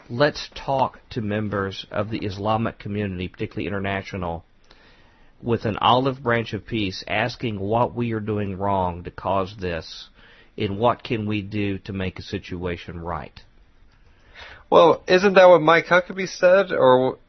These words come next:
Speaker 2: or I guess, no, he said he wanted to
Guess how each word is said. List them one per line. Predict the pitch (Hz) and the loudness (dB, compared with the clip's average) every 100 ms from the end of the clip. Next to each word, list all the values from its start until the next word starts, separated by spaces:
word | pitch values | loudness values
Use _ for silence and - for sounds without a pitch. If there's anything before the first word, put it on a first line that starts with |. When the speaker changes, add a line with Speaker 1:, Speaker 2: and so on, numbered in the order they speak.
| - | 6
Speaker 2:
or | 139 139 | 10 10
I | |
guess, | 139 139 - - | 8 0 -4 -12
no, | 139 135 127 | -2 0 2
he | 143 | -2
said | - 139 123 | 2 4 4
he | |
wanted | 120 123 120 113 - | 4 6 6 2 0
to | 117 107 | 4 4